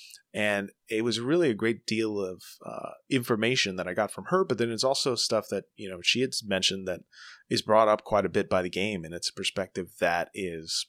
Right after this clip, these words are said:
portrayed to a certain extent by Total War Troy. And, you know, I would say that, uh, the Total War series is one that's kind of gotten away from me. I think that, John, you are kind of more steeped in that series than I am.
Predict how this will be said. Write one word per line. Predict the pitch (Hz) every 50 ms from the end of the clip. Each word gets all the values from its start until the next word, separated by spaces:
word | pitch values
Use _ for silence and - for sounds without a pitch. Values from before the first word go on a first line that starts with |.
| _ -
portrayed | - 120 - - - - 196 214 180 127 110 - - - - - - - - _ -
to | - 117
a |
certain | 101 - - 107 98 90 98
extent | 92 - - - 101 92 87 82 _ - - 101 - -
by | - 95 95 98 95 98 95 90 90 92 - _ _ _ -
Total | - - 104 98 95 92
War | 92 92 92 87
Troy. | 85 - - - 110 104 98 87 80 82 87 - - -
And, | 107 101 95 92 90 90 87 _ - - - - - -
you | -
know, | 151 135
I | 113
would | 117 120 107
say | - - 135 123 120 117
that, | 110 113 104 98 - _ _ _ _ -
uh, | - - - - - - -
the | - - -
Total | - - - 170 170 165
War | 147 143 143 139
series | 139 - - 139 139 139 139 135 127
is | 117 101 -
one | 107 110 110
that's | 110 107 98 -
kind | - - 117 113
of | 117 113
gotten | - 110 101 104
away | 101 98 101 107
from | 120 - - 127
me. | 131 139 143
I | 135 101 95
think | - 117 110 98 - - - -
that, | 104 101 92 87
John, | - 113 110 104 104 101
you | 98 101 104 107 104
are | 101 95 87 _ _ -
kind | - 104 101
of | 90 95
more | 104 101 95 98 95 92 95
steeped | - - - 110 104 104 -
in | 104 98
that | 98 95 95 92 -
series | - - 104 98 98 98 98 95 -
than | 98 95
I | 92 92 92 95
am. | 98 95 95 95 95